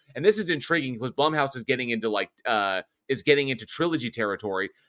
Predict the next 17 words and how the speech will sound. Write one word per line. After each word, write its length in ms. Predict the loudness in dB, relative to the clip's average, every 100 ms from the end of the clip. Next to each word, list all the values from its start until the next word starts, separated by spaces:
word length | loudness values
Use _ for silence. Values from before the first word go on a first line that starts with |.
| _
by 140 | 2 2
basically 420 | 2 0 0 0
do 100 | 0
these 160 | -4 0
three 180 | 0
picture 320 | 2 0 0 -2
deals. 400 | 0 0 -2 -6 _ _
They've 140 | 0
done 160 | 2 0
the 60 | -4
same 400 | 0 2 4 2
thing 260 | 0 2
with 160 | 0 4
Five 240 | 4 4
Nights 240 | 4 0 -2
at 80 | 0
Freddy's, 500 | 4 4 0 -8